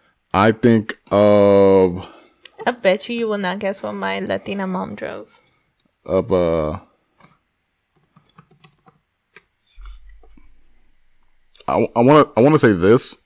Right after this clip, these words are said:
Speaker 1: because I feel like I've seen a lot of <laughs> Latina moms drive this, the Chevy Avalanche, like, the
Speaker 2: Mm.
Speaker 1: orange one, <laughs> a lot. Um, I don't know why I was thinking the orange one, the black one too.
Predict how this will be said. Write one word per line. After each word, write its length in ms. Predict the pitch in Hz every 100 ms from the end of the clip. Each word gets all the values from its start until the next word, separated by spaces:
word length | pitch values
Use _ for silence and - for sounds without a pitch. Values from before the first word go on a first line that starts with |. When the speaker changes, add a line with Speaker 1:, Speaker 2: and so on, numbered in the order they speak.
| _ _ _
Speaker 1:
because 160 | 107
I 80 | 92
feel 80 | 113
like 120 | 98
I've 100 | 90
seen 160 | 117 98
a 60 |
lot 220 | 82 101 110
of 80 | 127
<laughs> 100 | -
Latina 340 | 151 120 123 120
moms 300 | 117 117 104
drive 280 | 107 110 110
this, 340 | 120 117 - _ _ _ -
the 100 | 98
Chevy 320 | - 104 95
Avalanche, 540 | 90 101 107 120 120 247
like, 600 | 254 254 254 247 220 214
the 80 |
Speaker 2:
Mm. 60 | -
Speaker 1:
orange 300 | 107 117 123
one, 360 | 127 127 139 139 _ _
<laughs> 280 | - - -
a 100 | 123
lot. 420 | 117 127 131 - _ _ _ _ _ _ -
Um, 680 | 107 104 101 95 98 98 _ _ _ _ _ _ _ _ _ _ -
I 80 |
don't 80 | 113
know 40 | 120
why 120 | 113
I 40 | 101
was 100 | -
thinking 180 | 104 87
the 60 |
orange 220 | 85 82
one, 120 | 85 82
the 60 |
black 260 | 87 87 87
one 140 | 87
too. 320 | 80 80 80